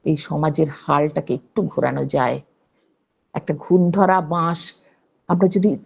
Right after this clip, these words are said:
বাঁশটা তো already ভেতর থেকে ঘুণ ধরে আছে, তাকে কিভাবে আমরা, মানে, সেই সমাজের বুনিয়াদটা যদি ঘুণ ধরা হয়ে যায়,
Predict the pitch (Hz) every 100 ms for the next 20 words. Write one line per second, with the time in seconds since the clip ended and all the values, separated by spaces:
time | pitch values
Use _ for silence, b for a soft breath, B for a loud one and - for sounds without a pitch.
0 | - 180 220 - 262 254 233 247 262 269
1 | 208 233 240 294 294 277 233 247 277 220
2 | 240 247 269 262 - 226 185 190 - _
3 | _ _ _ _ 254 269 - 254 233 269
4 | 254 285 247 233 233 202 b b b -
5 | 202 208 208 233 220 - 208 208 208 202
6 | 185 208 208 208 202 214 208 196 185 220
7 | 214 208 208 202 202 196 220 247